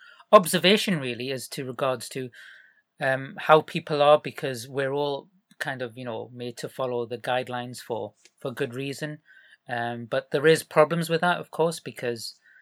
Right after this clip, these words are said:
there's a lot of things going on. You know, the, there's talk about vaccinations over the horizon and, uh, what that's doing to people's mindsets, you know, the hope and, uh,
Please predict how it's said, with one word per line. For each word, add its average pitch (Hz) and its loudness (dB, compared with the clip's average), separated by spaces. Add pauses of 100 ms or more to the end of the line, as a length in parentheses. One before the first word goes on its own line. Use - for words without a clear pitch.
(380)
there's 135 -2
a 139 0
lot 147 6
of 151 4
things 151 -2
going 147 0
on. 147 -2
You 131 -10
know, 117 -6
the, 107 -6 (460)
there's 131 -2
talk 147 6
about 131 0
vaccinations 139 0
over 131 0
the 120 -4
horizon 135 -2 (560)
and, 113 -6
uh, 107 -2
what 120 -6
that's 135 0
doing 135 0
to - -8
people's 131 -4
mindsets, 135 -4
you 127 -8
know, 117 -4
the 110 -4
hope 127 -4
and, 107 -8
uh, 107 -6